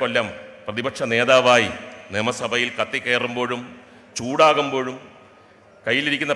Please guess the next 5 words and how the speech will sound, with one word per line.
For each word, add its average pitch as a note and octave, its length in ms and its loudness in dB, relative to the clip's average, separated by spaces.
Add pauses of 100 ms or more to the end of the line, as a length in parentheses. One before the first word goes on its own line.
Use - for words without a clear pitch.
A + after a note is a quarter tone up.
പേപ്പർ D3+ 300 2 (100)
വലിച്ചെറിയുമ്പോഴുമൊക്കെ C3+ 960 0 (1200)
ഭരണപക്ഷത്തിരിക്കുന്ന C#3+ 840 0 (520)
പല B2 100 2 (140)
എം C3 60 -4